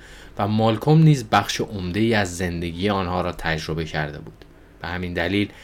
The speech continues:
در شرایط مختلف زندگی به شدت عصبانی و سرخورده بود.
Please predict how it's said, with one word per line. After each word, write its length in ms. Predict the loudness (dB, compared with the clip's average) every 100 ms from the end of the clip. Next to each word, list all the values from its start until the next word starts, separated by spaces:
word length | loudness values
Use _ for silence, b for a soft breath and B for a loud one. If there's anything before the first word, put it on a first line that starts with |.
| B
در 140 | -2 0
شرایط 540 | 2 2 4 4 4
مختلف 680 | 4 2 0 -2 -2 -2 -2
زندگی 720 | -4 -2 -2 -2 -4 -6 -10 B B
به 80 | -8
شدت 540 | -4 -4 0 0 0 0
عصبانی 560 | -4 -2 -2 -2 -2 -2
و 140 | -2
سرخورده 640 | -4 -4 -6 -4 -6 -6 -8
بود. 240 | -10 -16